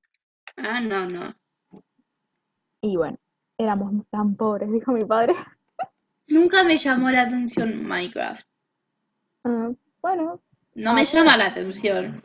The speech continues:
Speaker 2: Había otros juegos buenos también. Yo
Speaker 1: Eso de, de, de Planeta Vegeta y todas esas cosas, nunca.
Speaker 2: Ay, yo amaba.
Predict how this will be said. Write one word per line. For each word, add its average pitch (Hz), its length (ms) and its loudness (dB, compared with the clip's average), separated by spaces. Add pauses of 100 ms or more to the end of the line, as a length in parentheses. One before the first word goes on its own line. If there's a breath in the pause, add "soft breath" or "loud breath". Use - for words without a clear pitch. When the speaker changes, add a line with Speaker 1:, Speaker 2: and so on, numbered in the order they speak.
(120)
Speaker 2:
Había 220 300 0
otros 226 180 -4
juegos 202 260 2
buenos 208 300 -2
también. 180 400 -6 (1600)
Yo 220 420 2
Speaker 1:
Eso 202 200 4 (100)
de, 220 380 2
de, 208 540 -2 (2250)
de 233 140 -12
Planeta 220 540 -6
Vegeta 214 600 -10
y 220 80 -8
todas 220 220 -12
esas 214 260 -12
cosas, 233 460 -10 (100)
nunca. 208 600 -16 (400)
Speaker 2:
Ay, 359 120 -2 (140)
yo 440 80 0
amaba. 453 440 4